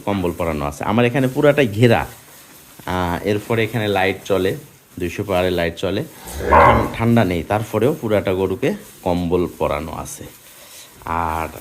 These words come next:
এখন শীতের সময় প্রত্যেকটা গরুকে আমি কম্বল, আহ, আমার টাকা দিয়েই আর কি কিনে কিনে দেই। প্রত্যেকটা, যতগুলো গরু যাবে, প্রত্যেকটা গরুকে আমার নিজের টাকা দিয়ে কম্বল কিনে দেয়। নিজের টাকা বলতে আমার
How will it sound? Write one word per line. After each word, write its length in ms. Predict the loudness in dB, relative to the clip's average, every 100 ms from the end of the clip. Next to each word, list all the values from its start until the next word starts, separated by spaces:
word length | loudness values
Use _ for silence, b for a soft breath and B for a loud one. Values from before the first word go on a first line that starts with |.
| -18 -20 -8
এখন 200 | -4 -4
শীতের 300 | 0 0 0
সময় 320 | -2 0 0
প্রত্যেকটা 540 | 0 -4 -4 -6 -2 0
গরুকে 300 | 0 0 0
আমি 160 | -2 -2
কম্বল, 400 | -4 0 2 0
আহ, 1600 | -2 -12 -20 -20 -20 -20 -8 -4 -2 -2 -2 -4 -6 -6 -6 -8 -10 -20 -20 -20 -14
আমার 200 | -4 -4 -2
টাকা 280 | -4 -2 -2
দিয়েই 340 | 2 2 4
আর 120 | 2 0
কি 140 | -2 -4
কিনে 200 | -2 -4
কিনে 220 | -2 -4 -2
দেই। 220 | 0 0 -2 -16 -20 -20 -20 -20 -20 B B -8
প্রত্যেকটা, 560 | -4 -4 -2 -4 -2 -8 -10 -12 -4
যতগুলো 420 | -2 -2 0 0
গরু 240 | 2 2
যাবে, 180 | 2 0
প্রত্যেকটা 500 | -2 -6 -4 -4 -2
গরুকে 400 | 0 0 0 -2 -4 -4
আমার 240 | -4 -2
নিজের 240 | -2 -2 -2
টাকা 200 | -2 -2
দিয়ে 140 | -2 -2
কম্বল 320 | -2 -2 -2
কিনে 240 | 0 0
দেয়। 160 | 0 2
নিজের 340 | 2 4 4
টাকা 240 | 2 4 4
বলতে 300 | 4 4 4
আমার 200 | 4